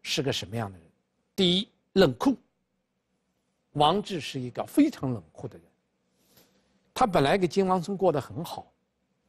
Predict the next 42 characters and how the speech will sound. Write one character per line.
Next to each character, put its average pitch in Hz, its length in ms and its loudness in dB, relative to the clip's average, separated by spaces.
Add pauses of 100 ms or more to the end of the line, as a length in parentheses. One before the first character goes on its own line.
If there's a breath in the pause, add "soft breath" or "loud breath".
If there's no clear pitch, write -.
(380)
这 190 100 2
个 175 60 4
家 196 260 4
庭 - 160 0
也 156 80 4
很 139 200 0
美-， 113 420 -6
美 131 340 0
满， - 240 0 (180)
婚 311 240 4
姻 269 220 4
也 143 180 2
很 104 220 -8
幸 277 340 0
福， 98 420 -10 (460)
就 330 240 4
是 - 160 -6
因 269 140 0
为 269 60 4
他 254 120 2
母 160 160 0
亲 180 180 -4
一 233 60 0
鼓 - 220 -10
动， 190 180 4 (840)
他 - 220 2
就 151 140 6
来 120 160 4
了 139 60 -2
劲 151 140 -2
儿 117 40 -2
了， 90 80 -14 (880)
啊， 113 200 -14
为 233 300 4
了 151 140 0
追 202 240 -4
求 160 240 -6 (440)
当 185 240 2
贵 170 200 -2
的 117 100 -8
生 165 240 -6
活， 107 340 -12